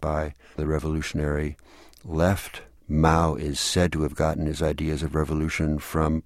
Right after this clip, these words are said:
popularizers of Spencer rather than from Marx. And the version of Darwin that comes through in China around nineteen hundred is Lamarckian,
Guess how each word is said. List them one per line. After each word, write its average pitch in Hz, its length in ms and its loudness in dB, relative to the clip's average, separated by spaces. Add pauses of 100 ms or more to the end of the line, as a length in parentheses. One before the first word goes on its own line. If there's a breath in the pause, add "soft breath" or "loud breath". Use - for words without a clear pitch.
popularizers 80 1120 0
of 76 400 -2
Spencer 80 580 -2 (680 soft breath)
rather 76 400 2
than 76 200 -2
from 67 260 -4
Marx. 67 480 -6 (520 soft breath)
And 90 360 4 (100)
the 87 100 2
version 131 520 6
of 82 140 0
Darwin 92 540 4 (220)
that 85 220 2
comes 98 300 2
through 123 440 6
in 82 160 2
China 80 460 2
around 95 320 6
nineteen 85 260 2
hundred 78 360 -2 (100)
is 120 140 6
Lamarckian, 90 640 6